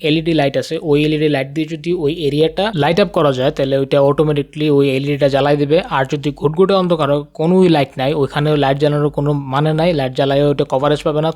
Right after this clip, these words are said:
তখন সে নিজে নিজেই অটোমেটিকলি ওই নাইট ভিশনটা চালু করবে। এবং নাইট ভিশন চালু করার সাথে সাথে আপনি ওয়্যার হাউস হোক, যে কোনো জায়গা হোক, লাইট ছাড়া ওখানে ভালো ক্লিয়ারলি দেখা যায়। নাইট ভিশনের সাথে সাথে ইনক্লুডেড যে এলইডি গুলো আছে, ওইগুলো যথেষ্ট পাওয়ারফুল।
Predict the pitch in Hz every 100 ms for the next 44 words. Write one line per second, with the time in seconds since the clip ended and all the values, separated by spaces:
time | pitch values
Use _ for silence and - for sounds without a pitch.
0 | - 190 196 165 151 143 147 180 175 151
1 | 175 151 156 147 143 156 170 147 135 135
2 | 147 156 170 170 170 170 151 147 151 139
3 | 139 139 151 165 151 156 156 151 156 151
4 | 160 170 185 165 202 139 151 139 139 143
5 | 151 160 160 - 160 151 - 135 185 196
6 | 185 180 165 156 156 127 131 156 165 -
7 | 202 180 117 151 151 151 151 147 - 156
8 | 160 160 156 160 147 131 139 143 127 127
9 | 147 156 180 175 185 170 160 175 160 170
10 | - 160 160 170 175 151 160 156 160 156
11 | 160 156 151 135 - 151 147 180 202 175
12 | 156 165 - 175 160 160 151 165